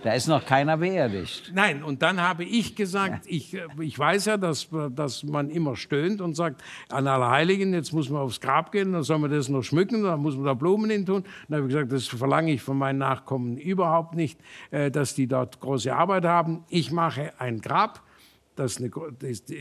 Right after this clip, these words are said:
Speaker 2: gibt's auch kein Kreu-, äh, kein Kreuz. Also ein Kreuz gibt's eines für die ganze Fläche, aber da gibt's, äh, jetzt nicht jedes Mal so ein Kreuz, sondern da gibt's also eine Wandtafel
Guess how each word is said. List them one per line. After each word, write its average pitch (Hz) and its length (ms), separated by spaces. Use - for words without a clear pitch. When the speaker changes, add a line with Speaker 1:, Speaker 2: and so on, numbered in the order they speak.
Speaker 2:
gibt's 165 300
auch 127 220
kein 110 220
Kreu-, 139 260
äh, 143 200
kein 117 260
Kreuz. 143 480
Also 139 220
ein 117 80
Kreuz 147 380
gibt's - 340
eines 127 400
für - 160
die 104 220
ganze 113 320
Fläche, 139 400
aber 139 260
da 135 160
gibt's, 135 460
äh, 151 80
jetzt 131 340
nicht 120 160
jedes 131 300
Mal 127 160
so 113 100
ein 113 80
Kreuz, 175 340
sondern 147 320
da 143 100
gibt's 139 380
also 127 520
eine 107 360
Wandtafel 208 880